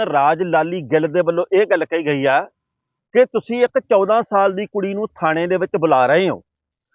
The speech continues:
ਤੁਸੀਂ ਉਹਦੀ ਮਾਤਾ ਦੇ ਨਾਲ ਜਾਂ ਹੋਰ ਔਰਤਾਂ ਨਾਲ ਗੱਲਬਾਤ ਕਰ ਰਹੇ ਹੋ, ਤੁਸੀਂ ਇਹ ਗੱਲ ਕਹਿੰਦੇ ਹੋ ਕਿ ਭਾਈ ਇੱਥੇ ਆ ਕੇ ਮਿਲ ਕੇ ਜਾ, ਤੁਹਾਡਾ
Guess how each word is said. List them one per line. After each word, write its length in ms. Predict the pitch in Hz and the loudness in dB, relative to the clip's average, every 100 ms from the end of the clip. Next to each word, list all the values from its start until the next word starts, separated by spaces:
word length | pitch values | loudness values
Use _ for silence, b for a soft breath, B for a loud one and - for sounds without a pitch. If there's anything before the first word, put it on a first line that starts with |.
| _ | _
ਤੁਸੀਂ 300 | 202 - 247 254 | -2 0 -2 0
ਉਹਦੀ 300 | 226 214 254 | 0 0 -2
ਮਾਤਾ 320 | 185 156 185 | 2 2 2
ਦੇ 140 | 190 208 | 2 2
ਨਾਲ 280 | 202 185 190 | 2 0 2
ਜਾਂ 180 | 214 214 | 0 0
ਹੋਰ 260 | 151 190 - | 0 0 4
ਔਰਤਾਂ 300 | 170 165 180 | 2 4 2
ਨਾਲ 160 | 175 | 2
ਗੱਲਬਾਤ 320 | 170 160 170 | 2 0 -2
ਕਰ 200 | 180 156 | 0 -2
ਰਹੇ 180 | 147 185 | 0 -2
ਹੋ, 120 | 127 - _ _ _ _ - | -4 -10 _ _ _ _ -4
ਤੁਸੀਂ 280 | - 226 240 | -2 -2 0
ਇਹ 200 | 214 254 | 2 4
ਗੱਲ 200 | 220 208 | 2 0
ਕਹਿੰਦੇ 240 | 202 208 208 | 0 -4 -4
ਹੋ 60 | |
ਕਿ 120 | 220 240 | -4 -2
ਭਾਈ 300 | - 175 202 | 0 -2 0
ਇੱਥੇ 320 | 202 - 202 | -2 2 2
ਆ 60 | 196 | 2
ਕੇ 140 | 214 | 0
ਮਿਲ 200 | 185 160 | -2 -2
ਕੇ 180 | 147 170 | 0 0
ਜਾ, 200 | 143 151 | 2 0
ਤੁਹਾਡਾ 880 | - _ _ _ _ - 214 156 208 | -2 _ _ _ _ 0 2 4 2